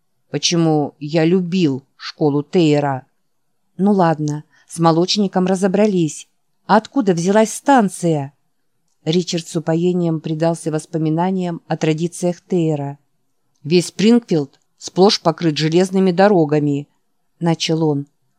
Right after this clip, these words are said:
«В старые времена». «О каких старых временах ты говоришь, Ричард?» «Эм,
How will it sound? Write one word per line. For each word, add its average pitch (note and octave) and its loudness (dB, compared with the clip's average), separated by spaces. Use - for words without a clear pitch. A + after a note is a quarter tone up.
«В - -16
старые D3+ 2
времена». D#3+ 0
«О E3 -6
каких G3+ 0
старых G3 0
временах G3 2
ты F#3 -2
говоришь, G3 0
Ричард?» F3+ -2
«Эм, D3 -4